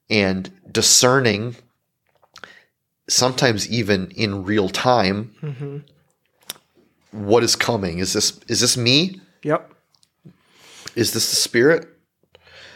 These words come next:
Speaker 1: And that's not always clearly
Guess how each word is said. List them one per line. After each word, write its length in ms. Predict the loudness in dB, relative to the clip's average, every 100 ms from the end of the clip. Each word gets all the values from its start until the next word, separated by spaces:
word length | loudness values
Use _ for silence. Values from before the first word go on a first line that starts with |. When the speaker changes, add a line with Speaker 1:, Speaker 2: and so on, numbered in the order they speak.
| -20 _ _ 0
Speaker 1:
And 680 | 2 2 2 -2 -4 -8 -12 -16 _ _ _ _ _ _ _ _ _ _ _ _ _ _ _ _ -4
that's 240 | -2 0
not 400 | 2 2 0 -6 _
always 380 | 0 2 0 -2
clearly 800 | -4 -2 2 2 2 -2 -4